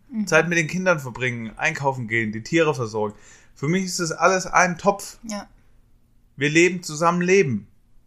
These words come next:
Speaker 2: Und nicht, „Jetzt machen wir den Part und jetzt machen wir den Part, jetzt muss der Part noch abgearbeitet werden
Speaker 1: Ja.
Speaker 2: oder gemacht werden.“ Das ist für mich ein Topf und der heißt Leben.
Speaker 1: Mhm.
Speaker 2: Mit der Überschrift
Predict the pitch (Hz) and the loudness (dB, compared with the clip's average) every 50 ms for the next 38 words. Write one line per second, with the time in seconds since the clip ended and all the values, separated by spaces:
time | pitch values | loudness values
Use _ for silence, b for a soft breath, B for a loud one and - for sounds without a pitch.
0 | _ - - - 127 139 147 165 190 185 - - - - - - - - - - | _ -20 -18 -14 -10 -6 -2 -2 -2 -2 -4 -8 -18 -20 -20 -20 -12 -8 -8 -8
1 | - - 147 143 135 123 120 120 113 127 147 160 170 151 156 180 190 196 208 208 | -6 -6 -4 -2 -2 -2 -2 -2 -2 -2 -2 -2 -2 -4 0 4 6 6 6 4
2 | - - 131 127 123 117 107 - 123 113 107 110 107 98 127 139 156 156 160 180 | 2 -2 -10 -8 -8 -8 -8 -10 -10 -10 -8 -8 -4 -2 -2 -2 -2 -2 0 0
3 | 180 190 202 208 202 151 127 - - 123 113 - _ _ - 113 113 107 104 - | 2 2 2 0 -2 -4 -8 -10 -12 -16 -18 -20 _ _ -20 -20 -18 -18 -14 -2
4 | - 123 135 151 - - 165 165 170 165 175 180 196 190 - - - _ _ _ | 2 4 4 4 4 4 4 4 4 2 -2 -2 -4 -4 -6 -12 -20 _ _ _
5 | _ _ _ _ _ _ _ _ - 151 151 - - 170 165 175 175 - - 185 | _ _ _ _ _ _ _ _ -10 -10 -10 -8 -8 0 2 2 4 6 6 6
6 | 180 180 180 175 170 156 151 151 147 160 170 - - 143 131 143 135 127 131 131 | 8 8 6 2 0 -2 0 2 2 4 2 2 0 0 -2 -2 -2 -4 -4 -2
7 | 135 143 143 - - - 165 165 170 185 196 208 214 214 b b b b b b | -2 -2 -2 -4 -8 -6 -4 -2 -2 -2 -4 -6 -10 -10 b b b b b b
8 | b b b _ _ - 151 151 156 175 175 - - 185 185 190 202 196 - - | b b b _ _ -6 -6 -6 -4 -6 -10 -10 -10 -10 -8 -8 -8 -10 -12 -16
9 | - _ _ _ _ _ _ _ _ - 135 143 170 185 180 175 165 175 180 175 | -20 _ _ _ _ _ _ _ _ 4 6 6 6 4 2 -2 -2 -2 -2 -2
10 | - - - 147 143 151 160 160 147 147 - - 143 151 151 139 113 107 104 - | -6 -14 -6 -2 0 2 2 2 0 0 -2 -4 -2 0 2 2 0 -2 -6 -12
11 | _ _ _ - 208 185 180 196 185 180 - _ _ _ _ _ _ _ _ _ | _ _ _ -6 -6 -6 -8 -12 -18 -20 -20 _ _ _ _ _ _ _ _ _
12 | _ _ _ _ _ _ _ _ _ _ _ _ _ _ _ - _ _ _ _ | _ _ _ _ _ _ _ _ _ _ _ _ _ _ _ -20 _ _ _ _
13 | - 139 151 165 156 - 156 139 - 135 143 151 147 - - 135 120 - - | -4 -2 -2 0 4 8 8 8 8 6 2 0 0 0 0 -2 -4 -4 -6